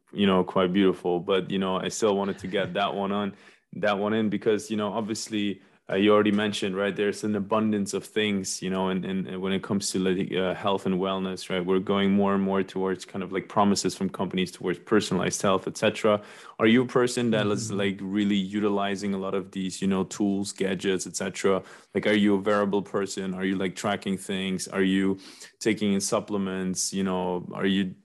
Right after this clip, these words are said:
Speaker 1: trying these different things? Are you,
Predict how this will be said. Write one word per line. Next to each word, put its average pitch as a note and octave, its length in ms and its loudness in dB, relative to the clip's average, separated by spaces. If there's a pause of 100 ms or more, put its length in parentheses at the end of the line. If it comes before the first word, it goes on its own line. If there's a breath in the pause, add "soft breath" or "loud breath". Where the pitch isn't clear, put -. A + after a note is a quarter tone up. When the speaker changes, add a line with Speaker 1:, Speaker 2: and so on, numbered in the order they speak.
(140)
Speaker 1:
trying G2+ 400 2
these F#2+ 240 -2
different G2+ 400 -4
things? F#2+ 560 -2 (260)
Are F2+ 140 -6
you, G2 240 2